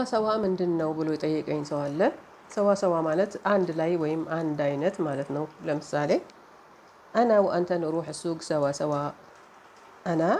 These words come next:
ወአንተ ንሩሕ ሱቅ ሰዋ ሰዋ" ስንል እኔና አንተ አንድ ላይ ገበያ እንሄዳለን ወይም እንሂድ ማለት ነው። "አና" እኔ፣ "ወ" እና፣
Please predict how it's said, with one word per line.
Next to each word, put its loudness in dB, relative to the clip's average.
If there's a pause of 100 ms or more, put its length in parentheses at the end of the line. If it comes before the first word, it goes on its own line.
(500)
ወአንተ 0 (420)
ንሩሕ 2 (440)
ሱቅ 0 (300)
ሰዋ 0 (200)
ሰዋ" 2 (340)
ስንል 2 (760)
እኔና 2 (100)
አንተ -2 (220)
አንድ 2
ላይ 0
ገበያ -2
እንሄዳለን -6 (680)
ወይም 2
እንሂድ 0 (720)
ማለት 4
ነው። -6 (560)
"አና" 2 (640)
እኔ፣ 6 (720)
"ወ" 2 (800)
እና፣ 6